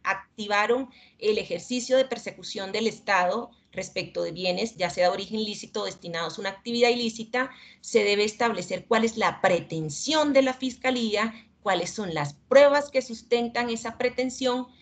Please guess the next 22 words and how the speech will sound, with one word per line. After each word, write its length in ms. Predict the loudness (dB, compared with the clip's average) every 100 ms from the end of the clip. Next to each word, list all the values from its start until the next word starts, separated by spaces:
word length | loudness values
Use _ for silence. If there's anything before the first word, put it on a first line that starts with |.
| -20 _
y 140 | -4 0
se 140 | 2
debe 180 | 0 0
establecer 640 | -6 -6 -6 -6 -2 0 0
la 280 | 0 0
causal 640 | -2 -6 -8 -4 -2 -2 -4
que 240 | -4 -4 -6
da 160 | -6
lugar 440 | -4 0 -2 -2 -8
y 180 | -8 -4
la 160 | -2 0
valoración 960 | 0 0 -2 -4 -6 -8 -4 -4 -6
probatoria. 880 | -10 -8 -8 -8 -10 -12 -18 -20 -20 _ _ _
O 40 | -14
sea, 140 | -12
esto 240 | -12 -6 -6
es 80 | -4
muy 320 | -2 -2 -4
importante 680 | -8 -6 -4 -2 -2 -2 -4
porque 520 | -4 -4 -4 -4 -6
esto 260 | -8 -8 -8
es 140 | -8